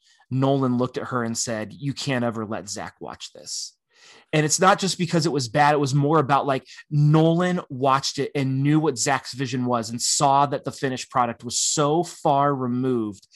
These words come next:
from what was intended that it was going to do more damage to Zack's spirit to have him watch it than it would to have him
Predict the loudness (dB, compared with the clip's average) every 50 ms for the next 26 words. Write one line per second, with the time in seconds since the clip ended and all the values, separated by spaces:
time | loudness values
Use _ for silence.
0 | -20 -20 -20 -20 -20 -4 0 2 2 4 4 2 2 2 2 0 0 -2 -4 -4
1 | -2 0 0 0 0 -2 -4 -6 -8 -10 _ -20 -20 -14 -8 -4 -2 2 2 0
2 | 2 4 4 4 4 2 2 2 0 2 2 2 2 2 2 2 0 0 -2 -2
3 | 0 0 0 0 0 -2 -4 -4 -6 -10 -14 -16 -20 -20 -20 _ _ -2 0 0
4 | 0 2 2 0 0 0 0 0 0 0 0 0 0 0 0 0 -2 -4 -8 _
5 | _ _ _ _ _ _ -6 -6 -4 0 2 2 2 2 0 0 0 -2 0 2
6 | 2 2 0 0 -4 -8 -6 -4 -4 -4 -4 -4 -4 -4 -4 -2 -4 -4 -2 -4
7 | -4 -2 -4 -6 -6 -6